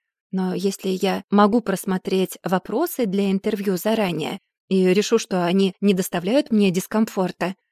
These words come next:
то смогу согласиться дать интервью.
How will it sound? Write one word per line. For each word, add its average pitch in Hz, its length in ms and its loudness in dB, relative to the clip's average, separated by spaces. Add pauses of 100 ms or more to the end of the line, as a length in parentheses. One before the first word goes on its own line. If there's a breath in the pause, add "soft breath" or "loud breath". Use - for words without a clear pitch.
(160)
то 170 380 -4
смогу 262 540 0
согласиться 226 720 -2
дать 196 300 0
интервью. 196 600 -2